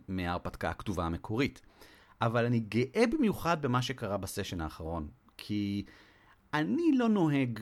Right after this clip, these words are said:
להריץ הרפתקאות משלי, אני נוהג להריץ הרפתקאות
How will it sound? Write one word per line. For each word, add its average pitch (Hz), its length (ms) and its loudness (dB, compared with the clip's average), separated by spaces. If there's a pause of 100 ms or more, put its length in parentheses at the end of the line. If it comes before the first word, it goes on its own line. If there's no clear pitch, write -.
(160)
להריץ 104 960 -4
הרפתקאות 110 680 0
משלי, 95 440 0
אני 190 140 2
נוהג 165 280 2
להריץ 123 320 0
הרפתקאות 104 640 -2